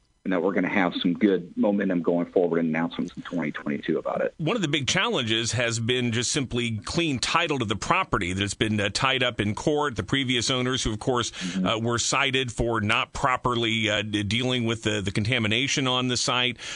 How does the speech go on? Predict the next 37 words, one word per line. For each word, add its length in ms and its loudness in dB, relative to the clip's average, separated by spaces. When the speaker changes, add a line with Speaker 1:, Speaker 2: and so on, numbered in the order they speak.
Speaker 2:
Uh, 60 -4
but 80 2
that 160 0
fight's 240 2
gone 180 0
on 220 0
for 160 -2
a 60 -2
long 340 0
time. 560 0
And, 420 0
uh, 140 0
the 160 -4
fear, 280 0
of 120 -6
course, 260 0
from 160 0
some 320 0
is 380 0
if 120 -4
we 220 0
take 320 0
this 220 2
on, 300 2
then 120 0
we're 140 0
also 180 0
taking 380 0
on 220 0
the 60 0
legal 280 0
liability, 720 0
the 160 0
environmental 460 0
liability, 680 0
et 100 -4
cetera. 540 0